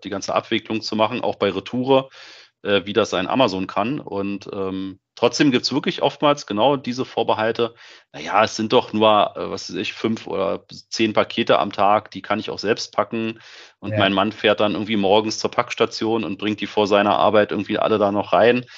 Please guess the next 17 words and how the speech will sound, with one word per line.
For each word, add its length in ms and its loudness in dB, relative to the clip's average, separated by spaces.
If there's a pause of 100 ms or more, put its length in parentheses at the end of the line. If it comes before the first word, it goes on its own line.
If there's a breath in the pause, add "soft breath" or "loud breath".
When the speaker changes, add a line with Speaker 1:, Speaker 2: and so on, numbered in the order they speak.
(880 loud breath)
Speaker 1:
Ja, 220 4
da 120 -2
muss 200 -4
man 140 0
tatsächlich 540 -6
echt 200 -8
erstmal, 760 -2
ähm, 1200 -10
versuchen 680 2
zu 120 -2
überzeugen, 840 4
das 200 -2
einfach 340 -8
mal 80 2
auszuprobieren, 720 -4
ne? 120 -6
Oder 360 0